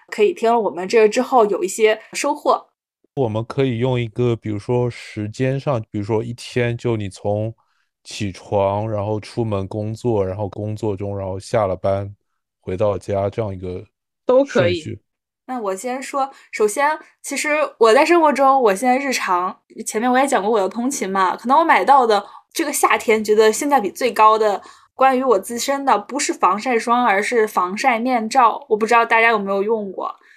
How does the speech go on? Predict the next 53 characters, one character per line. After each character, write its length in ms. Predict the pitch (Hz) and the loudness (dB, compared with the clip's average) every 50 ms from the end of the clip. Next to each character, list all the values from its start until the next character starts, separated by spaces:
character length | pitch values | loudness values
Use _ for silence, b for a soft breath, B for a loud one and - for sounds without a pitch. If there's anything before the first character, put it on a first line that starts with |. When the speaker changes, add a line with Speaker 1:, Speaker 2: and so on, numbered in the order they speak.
| b b b | b b b
Speaker 1:
因 120 | - 240 | 0 2
为 120 | 277 269 254 | 2 2 2
我 160 | - 220 240 | 4 4 4
每 160 | 254 247 240 | 4 2 -2
天 340 | 233 - 233 214 214 220 226 | -4 -2 0 0 0 0 -4
是 320 | 247 - - 233 202 185 - | -6 -4 -2 -2 -2 -2 -4
骑 200 | - - - 202 | -6 -6 -6 -4
车 180 | 202 247 226 | -2 -2 0
两 180 | 233 240 220 165 | 2 0 0 -2
个 80 | 180 208 | -2 -2
小 220 | - 226 185 185 | -2 0 -2 0
时 220 | 180 - - 170 | -2 -4 -6 -6
嘛， 240 | 165 170 170 165 165 | -8 -10 -12 -12 -12
基 100 | - - | -14 -6
本 100 | - 226 | -4 -4
上 80 | 196 180 | -2 -2
都 140 | 185 185 190 | -2 -2 -2
是 80 | 190 | 0
在 160 | 196 214 202 | 0 0 -2
烈 180 | 208 220 226 208 | 0 0 0 0
日 160 | 202 202 196 | 0 0 -2
下。 420 | 190 - - 220 196 - - _ _ B B B B B B | -4 -2 -2 -2 -2 -2 -6 _ _ B B B B B B
那 80 | - 285 | -4 -2
么 80 | 254 226 | -2 0
如 100 | 240 285 | 0 2
果 100 | 262 220 | 2 2
涂 140 | - - | 0 -2
防 160 | 220 - 226 240 | -2 -2 0 2
晒 100 | 262 247 | 2 0
霜 220 | 247 285 277 262 | 2 4 4 4
的 60 | 254 | 4
话， 200 | 254 254 262 240 | 0 0 2 2
我 60 | 240 | 2
可 200 | 247 - - 185 | 0 -2 -6 -6
能 180 | 175 180 185 220 b b b b b _ | -6 -6 -10 -12 b b b b b _
半 160 | _ 294 285 220 | _ -2 0 0
个 60 | 214 | -4
星 200 | 214 269 269 277 | -6 -8 -8 -10
期 200 | 262 - 285 277 | -10 -10 -10 -10
一 60 | 247 | -10
瓶 260 | 208 - - 185 180 | -10 -10 -10 -10 -8
就 80 | 196 214 | -6 -4
用 200 | 226 233 220 208 | -2 -2 -4 -4
没 300 | 196 185 175 165 165 190 | -6 -8 -8 -6 -4 -2
了。 340 | 196 202 196 - - 226 240 | 2 2 2 2 0 -6 0
但 160 | - 247 247 | 2 2 4
然 120 | 233 233 247 | 4 4 4
后 60 | 269 | 4
我 140 | 262 208 - | 2 0 2
就 120 | - 233 | 0 -2
选 340 | 233 - - 214 185 170 170 | -2 -2 -4 -4 -4 -4 -6
择 220 | - 170 151 175 | -10 -6 -2 2
了 200 | 196 214 208 208 | 2 2 2 0